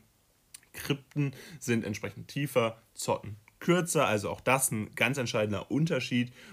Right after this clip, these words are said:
Und in den Sekundärfollikel finden sich entsprechend dann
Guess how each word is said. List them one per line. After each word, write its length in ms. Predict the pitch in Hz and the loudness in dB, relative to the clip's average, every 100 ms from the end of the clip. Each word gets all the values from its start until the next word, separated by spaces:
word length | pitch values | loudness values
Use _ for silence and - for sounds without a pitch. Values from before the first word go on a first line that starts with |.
| 143 | -8
Und 300 | - 113 113 | 0 2 2
in 120 | - 107 | 0 0
den 140 | 101 | 0
Sekundärfollikel 1700 | 104 - 101 127 165 - - 160 - - - - 240 233 127 127 117 | 0 0 4 6 6 2 -8 -20 -20 -18 -18 -2 0 2 0 0 -2
finden 460 | 113 - 143 127 120 | -4 2 2 2 -2
sich 260 | 117 117 | -2 -4
entsprechend 800 | - 107 - 104 107 104 104 101 | -6 -6 -2 0 0 -2 -6 -4
dann 320 | 107 104 110 | -2 0 0